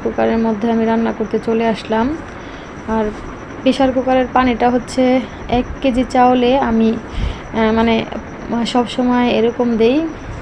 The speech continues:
দেড় কেজির একটু কম পানি ব্যবহার করি।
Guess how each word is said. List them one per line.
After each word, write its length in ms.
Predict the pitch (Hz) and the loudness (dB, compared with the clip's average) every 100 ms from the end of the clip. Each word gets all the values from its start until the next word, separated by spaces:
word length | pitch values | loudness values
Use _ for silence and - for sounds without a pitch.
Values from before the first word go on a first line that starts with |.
| - - - 226 - 226 | -12 -12 -12 -12 -8 0
দেড় 220 | 226 254 269 | 4 4 4
কেজির 280 | - 254 277 | 0 0 4
একটু 300 | 269 302 - 226 | 2 2 0 2
কম 280 | 226 226 285 - | 4 4 2 -2
পানি 240 | 226 220 | 0 2
ব্যবহার 340 | 220 233 233 226 214 | 2 2 2 2 0
করি। 180 | 208 | 0